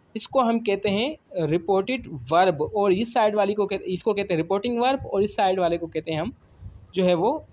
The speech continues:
रिपोर्टेड स्पीच। अगर आपकी रिपोर्टेड स्पीच में I है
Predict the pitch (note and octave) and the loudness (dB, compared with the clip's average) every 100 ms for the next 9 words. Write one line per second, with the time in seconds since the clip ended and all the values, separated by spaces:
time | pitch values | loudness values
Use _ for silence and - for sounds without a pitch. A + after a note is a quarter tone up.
0 | - D3+ E3+ F#3 F3+ C4+ D#4+ - _ _ | -4 0 0 2 2 0 -4 -8 _ _
1 | _ G#3 F#3+ - A#3 G#3 D#3 - - - | _ -4 -4 -6 -2 0 0 -6 -18 -20
2 | - _ - A3+ C#4 A#3+ A#3+ G3+ A3+ A3+ | -20 _ 0 2 4 4 2 -2 -2 -2
3 | A3+ - A3 G#3 G3 - - G3+ A#3 F3+ | -4 -4 -4 -2 -2 -4 0 2 4 2
4 | C3+ | 0